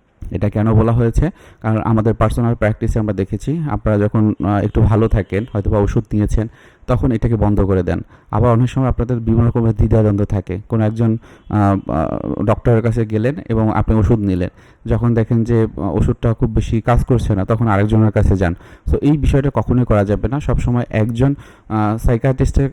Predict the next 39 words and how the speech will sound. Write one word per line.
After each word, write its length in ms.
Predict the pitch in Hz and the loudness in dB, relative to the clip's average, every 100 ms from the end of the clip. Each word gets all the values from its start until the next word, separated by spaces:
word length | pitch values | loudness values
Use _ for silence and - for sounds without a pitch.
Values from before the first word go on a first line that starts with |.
| - | -2
under-এ 320 | 110 113 113 | 0 2 0
থাকবেন 460 | 120 104 110 156 | 0 -2 0 -2
যদি 200 | 147 117 | 0 -2
খুব 160 | 110 117 | -2 0
বেশি 200 | 110 113 | 0 0
সিভিয়ার 420 | - 113 107 104 | 0 0 2 0
হয়। 200 | 107 147 - - - - | 2 0 -2 -16 -16 -2
এর 100 | 113 | 0
সাথে 240 | 120 127 | 2 2
সাথে 180 | 127 135 | 2 2
যদি 180 | 135 127 | 2 2
আইডেন্টিফাই 460 | 110 117 123 139 | 2 2 4 2
করতে 280 | 127 113 131 | 2 -2 0
না 200 | 107 104 | 0 0
পারেন, 320 | - 95 123 | 2 0 0
সেক্ষেত্রে 360 | - 101 113 113 | -2 -4 -4 -4
কোনো 180 | 120 117 | -2 0
একজন 140 | 120 | 0
প্রফেশনাল 440 | - 113 117 135 | 2 4 4 2
কাউন্সেলিং 420 | 131 107 104 104 101 | 0 0 0 0 0
সাইকোলজিস্ট 500 | 98 92 98 98 98 | 0 0 -2 -2 -2
যারা 200 | 90 87 | 0 0
আছেন, 240 | 92 139 | 0 -2
তাদের 280 | 135 98 95 | -2 -2 -2
কাছে 220 | 92 101 | -4 -2
যাবেন। 280 | 98 87 90 - - - _ _ _ - | -2 -2 -6 -8 -20 -20 _ _ _ -4
দুই 180 | 110 135 | 2 4
নম্বরে 300 | 156 165 165 | 4 4 2
যে 120 | 143 | 2
বিষয়টি, 420 | 123 - 113 160 170 | 2 2 2 0 0
অতিরিক্ত 720 | 135 - 143 135 - 147 143 131 | 0 2 2 0 2 2 2 2
কাজ 340 | 110 117 127 | 2 2 0
বা 200 | 120 123 | 0 0
বিশ্রামহীনতা 840 | 117 110 - 147 135 117 107 139 180 - _ - | -2 -4 -2 -2 0 -2 -2 -4 -6 -10 _ -6
একদম 420 | 120 117 139 180 - | -6 -2 0 -2 0
এড়িয়ে 200 | 101 101 | 0 2
চলা 340 | 101 107 113 | 2 2 2
খুবই 220 | 131 113 98 | 0 0 2
গুরুত্বপূর্ণ। 580 | 101 - - 104 127 | 2 0 -4 -2 -2